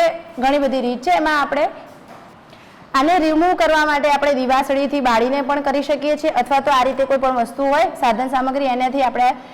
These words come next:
ઘસીને પણ એને રિમૂવ કરી શકીએ છીએ. જ્યારે આપણે અહીંયા ઘસીશું ત્યારે જોઈ શકીશું કે જ્યારે આ કોપર ડાર્ક છે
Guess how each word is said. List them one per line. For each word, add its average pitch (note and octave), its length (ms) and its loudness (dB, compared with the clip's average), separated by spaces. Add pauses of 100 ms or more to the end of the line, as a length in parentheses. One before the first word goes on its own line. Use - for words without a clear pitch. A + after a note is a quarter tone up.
(180)
ઘસીને A#3+ 420 2
પણ D4 160 0
એને C#4 180 0
રિમૂવ B3+ 300 2
કરી A#3+ 200 2
શકીએ B3 320 -4
છીએ. F4+ 120 0 (320)
જ્યારે C4+ 200 2
આપણે E4+ 200 2
અહીંયા D#4+ 300 2
ઘસીશું E4+ 360 0
ત્યારે D4+ 280 2
જોઈ C#4+ 260 0
શકીશું D4+ 540 -2
કે D4 120 -2
જ્યારે C4 240 2
આ C4 80 2
કોપર C4 360 0
ડાર્ક C4+ 280 2
છે E4 180 0